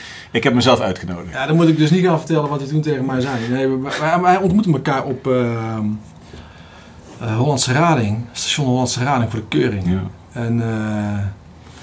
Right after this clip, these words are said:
Speaker 2: ja, dan moest je, moesten we ons melden bij de hoofdingang. Ik weet niet of je Hollandse Rading kent,
Speaker 1: Mhm.
Speaker 2: het, het, het station.
Speaker 1: Ik ben daar ook gekeurd.
Speaker 2: Het st-, nee, maar het station.
Speaker 1: Ja, ja.
Speaker 2: Je hebt daar twee sporen. Er gaat er eentje in en er gaat
Speaker 1: Ja,
Speaker 2: er een
Speaker 1: ja.
Speaker 2: uit.
Speaker 1: Ja, dat is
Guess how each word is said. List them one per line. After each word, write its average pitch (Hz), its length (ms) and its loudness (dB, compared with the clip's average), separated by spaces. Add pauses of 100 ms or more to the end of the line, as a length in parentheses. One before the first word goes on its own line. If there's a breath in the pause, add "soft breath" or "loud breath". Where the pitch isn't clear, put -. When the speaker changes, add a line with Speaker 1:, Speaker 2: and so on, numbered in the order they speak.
(380 loud breath)
Speaker 2:
ja, 117 160 0
dan 113 80 2
moest 123 180 0
je, 113 260 2
moesten 123 240 0
we 123 60 0
ons 113 80 2
melden 131 180 0
bij 117 100 0
de 104 60 0
hoofdingang. 123 580 0
Ik - 40 -12
weet - 140 -10
niet 123 100 2
of 120 80 -4
je 113 60 -4
Hollandse 120 300 0
Rading 117 260 -2
kent, 139 220 0
Speaker 1:
Mhm. 101 100 4
Speaker 2:
het, 98 180 4
het, - 160 -6
het 151 140 -6
station. 143 460 0
Speaker 1:
Ik 120 80 2
ben 101 120 4
daar 90 100 -2
ook 113 100 -4
gekeurd. 101 340 -6
Speaker 2:
Het 151 80 -4
st-, - 120 -10
nee, 165 120 8
maar 170 80 6
het 160 80 2
station. 170 400 2
Speaker 1:
Ja, 196 180 -2
ja. 113 140 -2
Speaker 2:
Je 110 80 -6 (280 loud breath)
hebt 139 120 -4
daar 156 100 -2
twee 160 240 4
sporen. 160 540 2 (300)
Er 123 100 -6
gaat 135 180 -4
er 127 60 -2
eentje 120 200 0
in 151 240 2
en 131 100 -4
er 127 60 -2
gaat 120 160 2
Speaker 1:
Ja, 92 60 2
Speaker 2:
er 87 80 4
een 82 60 2
Speaker 1:
ja. 113 120 0
Speaker 2:
uit. 196 120 -2
Speaker 1:
Ja, 110 180 2
dat 101 100 2
is - 280 -4